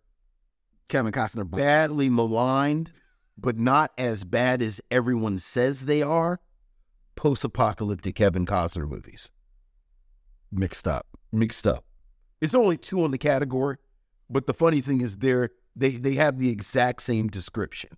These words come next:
Speaker 1: Yeah, they
Speaker 2: Like, everyone talks real bad about 'em. They're not as bad as everyone says they are,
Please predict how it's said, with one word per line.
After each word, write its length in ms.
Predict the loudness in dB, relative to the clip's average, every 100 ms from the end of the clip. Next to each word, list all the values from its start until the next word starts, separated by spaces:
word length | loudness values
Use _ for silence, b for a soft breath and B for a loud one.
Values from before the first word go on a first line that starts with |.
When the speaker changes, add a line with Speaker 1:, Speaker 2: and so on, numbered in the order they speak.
| _ -4
Speaker 1:
Yeah, 300 | -2 -2 -2
they 140 | 0
Speaker 2:
Like, 280 | 2 2 0
everyone 380 | 0 0 0 0
talks 380 | 2 2 2 -2
real 400 | -6 -2 2 2
bad 320 | 4 2 2
about 340 | 2 0 0 -2
'em. 140 | -4 -8 _ _ _ _ _ _ _ _ -6
They're 180 | 0 2
not 320 | 4 2 2 -4
as 340 | -2 0 0 0
bad 440 | 0 2 0 -2 -4
as 160 | -2
everyone 360 | -2 0 0 -2
says 260 | -4 -4
they 140 | -2 -2
are, 280 | -2 -4